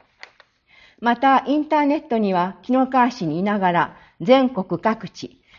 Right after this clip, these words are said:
さらには世界各国の人々とコミュニケーションを取れるというメリットもあります。市役所でも昨年二月以降、オンラインでの面談や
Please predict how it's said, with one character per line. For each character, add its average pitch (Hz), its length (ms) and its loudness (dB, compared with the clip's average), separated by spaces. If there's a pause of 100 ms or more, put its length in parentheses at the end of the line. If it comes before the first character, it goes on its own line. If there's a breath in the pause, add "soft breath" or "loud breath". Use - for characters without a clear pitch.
(100)
さ 277 180 0
ら 269 120 6
に 208 140 2
は 170 180 0
世 269 160 0
界 269 220 6
各 - 380 0
国 175 280 -2
の - 240 -2
人 226 240 2
々 202 260 -4
と - 300 -8 (180 soft breath)
コ 233 100 2
ミ 262 100 6
ュ - 20 6
ニ 269 160 4
ケ 254 160 4
ー 240 40 6
シ 240 140 -4
ョ 180 40 0
ン 180 40 0
を 175 80 -2
取 220 160 0
れ 208 100 4
る 185 140 2
と 143 240 -6
い 156 160 -4
う 160 160 -2
メ 175 160 -4
リ 180 100 -2
ッ - 20 -10
ト - 180 -8
も 220 100 -2
あ 165 60 -4
り 127 140 -10
ま 135 100 -10
す。 - 180 -20 (1000 soft breath)
市 - 160 -2
役 262 260 4
所 202 160 -2
で 170 100 0
も 151 280 -2
昨 254 320 0
年 226 160 2
二 226 100 -2
月 233 300 -2
以 226 120 -4
降、 - 520 -4
オ 233 100 4
ン 254 120 4
ラ 254 160 6
イ 233 60 2
ン 220 40 2
で 185 100 2
の 151 120 0
面 202 280 0
談 190 240 2
や 165 220 -4